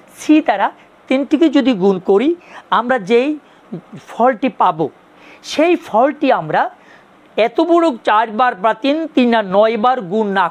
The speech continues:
করে আমরা একটি সূত্রের মাধ্যমেই আমরা ওই গুণফলটাকে বের করতে পারি। শিক্ষার্থী বন্ধুরা, তাহলে কীভাবে আমরা এই সংক্ষেপে গুণ, গুণ করার মাধ্যমে আমরা এই বর্গটি নির্ণয় করতে পারি,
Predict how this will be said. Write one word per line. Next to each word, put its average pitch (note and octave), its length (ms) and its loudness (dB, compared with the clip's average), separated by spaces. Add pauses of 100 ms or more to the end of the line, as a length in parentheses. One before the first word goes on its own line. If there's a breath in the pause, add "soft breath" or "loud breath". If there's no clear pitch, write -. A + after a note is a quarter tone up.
(140)
করে G#3 280 2 (420 loud breath)
আমরা F#3 360 -2 (420 soft breath)
একটি D4 280 0
সূত্রের E4 460 0
মাধ্যমেই A3 640 0 (340 loud breath)
আমরা G#3 340 -2
ওই F#4+ 260 4
গুণফলটাকে A#3+ 680 -2
বের E3 220 -2
করতে - 400 -4 (400)
পারি। D3 160 -4 (500 soft breath)
শিক্ষার্থী A#3 460 -2
বন্ধুরা, G3 420 0
তাহলে A#3+ 220 -2 (100)
কীভাবে B3+ 420 2
আমরা G3 360 -2 (600 loud breath)
এই G3+ 160 2
সংক্ষেপে A3 540 -2
গুণ, A#3+ 340 0 (220)
গুণ G#3+ 260 -2
করার G#3 320 -2
মাধ্যমে E3+ 460 -2 (380 loud breath)
আমরা F#3+ 380 -2
এই F3+ 240 0 (120)
বর্গটি A#3+ 400 0
নির্ণয় A3 240 -2
করতে F#3 260 -4
পারি, B3+ 240 -4